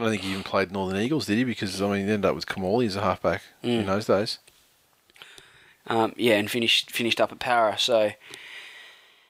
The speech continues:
Speaker 2: good goal kicker.
Speaker 1: Mm-hmm.
Speaker 2: Um, he's, as far as his coaching goes, um, he was the man that, that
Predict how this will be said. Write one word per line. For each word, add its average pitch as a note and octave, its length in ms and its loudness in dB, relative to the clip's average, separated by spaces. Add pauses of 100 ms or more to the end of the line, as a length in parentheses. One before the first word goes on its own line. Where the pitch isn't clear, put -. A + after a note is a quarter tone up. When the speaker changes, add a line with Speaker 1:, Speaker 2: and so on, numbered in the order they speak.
(1080)
Speaker 2:
good C3 160 -6
goal D#3 200 2
kicker. F3+ 280 0 (880)
Speaker 1:
Mm-hmm. G#2+ 180 -8
Speaker 2:
Um, A#2+ 400 2
he's, A2+ 340 -2 (400)
as A#2 100 0
far D3+ 200 2
as B2+ 100 0
his - 540 0
coaching C#3+ 400 0
goes, E3+ 560 2 (120)
um, A#2 500 2 (540)
he B2+ 140 0
was B2+ 140 -4
the B2 80 -2
man B2 280 2
that, A#2+ 220 -8
that A#2 160 -2